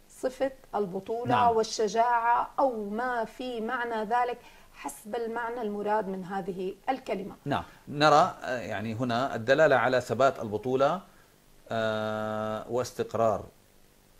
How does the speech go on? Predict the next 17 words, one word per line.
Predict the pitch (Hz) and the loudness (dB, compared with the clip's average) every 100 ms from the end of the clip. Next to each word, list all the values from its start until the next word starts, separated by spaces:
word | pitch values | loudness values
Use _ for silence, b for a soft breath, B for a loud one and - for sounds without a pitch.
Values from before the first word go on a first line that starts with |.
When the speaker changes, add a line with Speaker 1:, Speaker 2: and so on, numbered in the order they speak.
| _ - | _ -6
Speaker 2:
والاستقرار | 113 123 - - 120 113 | -4 -4 -6 -4 0 2
والديمومة، | 104 110 113 113 127 139 160 - | 2 0 -2 0 0 0 0 4
أو | 135 135 151 - _ _ - | 4 4 -2 -10 _ _ -6
ثبات | 135 120 127 147 156 - | 0 4 4 4 2 0
أو | 135 131 | 0 2
استقرار | - - - 123 131 143 - | -4 -6 -2 2 2 2 0
أو | 120 120 | -4 -2
ديمومة | 113 110 110 127 113 98 | 0 -2 -2 -2 -4 -8
البطولة | - 101 98 123 117 113 | -10 -8 -6 -2 0 0
Speaker 1:
صفة. | 117 - | -2 -6
Speaker 2:
في | 110 113 - | -4 -4 -6
الشهيد. | 101 104 92 113 | -8 -8 -6 -4
Speaker 1:
نعم. | 131 110 | -2 0
Speaker 2:
وكما | 113 123 120 - 135 107 | 2 0 -2 -6 -4 -4
ذكرت | 101 120 117 | -4 -6 -8
ممكن | 104 120 117 110 | -6 -6 -6 -8
نأخذ | 110 - 110 | -8 -6 -6